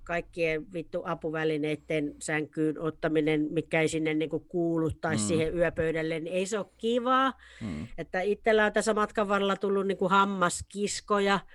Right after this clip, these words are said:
Speaker 1: sitten tämmösiä saatanan lymfasukkia, jotka on tullut sen takia, kun mulla on syövän aikana poistettu noita, mm, imusolmukkeita.
Speaker 2: Mm.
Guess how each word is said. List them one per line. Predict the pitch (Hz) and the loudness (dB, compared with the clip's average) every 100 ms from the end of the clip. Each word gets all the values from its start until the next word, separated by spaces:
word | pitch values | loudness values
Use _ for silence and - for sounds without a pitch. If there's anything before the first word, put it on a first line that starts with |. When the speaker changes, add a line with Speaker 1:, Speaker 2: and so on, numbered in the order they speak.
| - - - - - | -20 -20 -20 -20 -10
Speaker 1:
sitten | - 185 185 | -6 0 0
tämmösiä | - 185 180 185 | 2 0 2 2
saatanan | 190 185 190 185 180 | 2 0 0 0 4
lymfasukkia, | 214 214 - 202 196 175 - 180 165 | 6 6 2 -2 -2 -4 -2 0 0
jotka | 165 - 170 - - - - | 0 -2 -4 -4 -16 -14 -6
on | 170 175 | -6 -4
tullut | 170 160 | -4 -2
sen | 185 | -2
takia, | 180 170 170 | 0 0 0
kun | - 170 | 0 -2
mulla | 170 | 0
on | |
syövän | 156 180 170 | 2 2 2
aikana | 160 165 160 | 0 0 -2
poistettu | 170 160 - - | -2 -6 -6 0
noita, | 160 156 156 - - | 0 2 -2 -2 -12
mm, | 202 202 - - - - - | -18 -14 -16 -16 -20 -20 0
imusolmukkeita. | 214 233 254 247 240 233 - - 220 208 220 - - - | 8 8 8 4 2 -2 -6 -2 -2 0 -4 -4 -12 -4
Speaker 2:
Mm. | 120 | -2